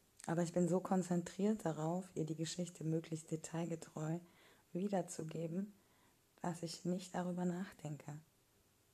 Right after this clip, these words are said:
und auch erst einmal nicht realisiere, was sie damit in meinem Körper auslöst.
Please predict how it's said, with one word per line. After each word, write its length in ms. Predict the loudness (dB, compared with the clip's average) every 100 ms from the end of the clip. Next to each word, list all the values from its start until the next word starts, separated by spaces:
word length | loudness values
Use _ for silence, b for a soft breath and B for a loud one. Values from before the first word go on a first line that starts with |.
| _ _ -4
und 160 | 0 0
auch 120 | 0
erst 260 | -2 0 0
einmal 300 | 2 2 2
nicht 280 | 0 -2 -4
realisiere, 800 | 0 0 0 0 -2 -2 -4 -6 -14 _ _ _ _ -6
was 180 | -6 -2
sie 140 | -2
damit 320 | 0 0 -2
in 140 | -2 0
meinem 200 | -2 -4
Körper 460 | -6 -6 -6 -6
auslöst. 600 | -6 -6 -6 -6 -6 -14